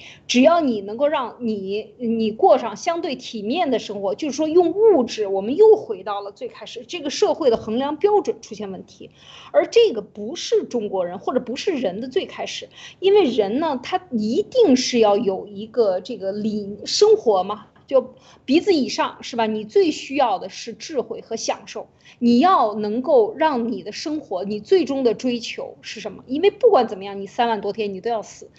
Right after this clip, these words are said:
你死之前你能不能活明白，善恶能不能分清？能分清善恶是从智慧来的，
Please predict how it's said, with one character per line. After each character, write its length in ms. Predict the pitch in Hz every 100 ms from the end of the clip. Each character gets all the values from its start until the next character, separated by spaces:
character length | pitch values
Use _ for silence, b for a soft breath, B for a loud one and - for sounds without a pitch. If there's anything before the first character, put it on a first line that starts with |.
| B B
你 100 | 359
死 240 | - 254
之 140 | 226 349
前 220 | 339 320
你 60 | 247
能 180 | 202
不 60 | 269
能 140 | 277
活 300 | 269 - 208
明 280 | 247 214 170
白， 200 | 208 208 B B -
善 360 | - 427 349
恶 100 | 330
能 180 | 240 220
不 60 | 294
能 120 | 247
分 200 | 254 277
清？ 240 | 269 240
能 160 | 233 349
分 240 | - 440
清 180 | 415 415
善 320 | - 403 269
恶 140 | 269 233
是 180 | - 269
从 220 | 277 302
智 260 | - 453
慧 240 | 247 - 170
来 280 | 202 -
的， 120 | -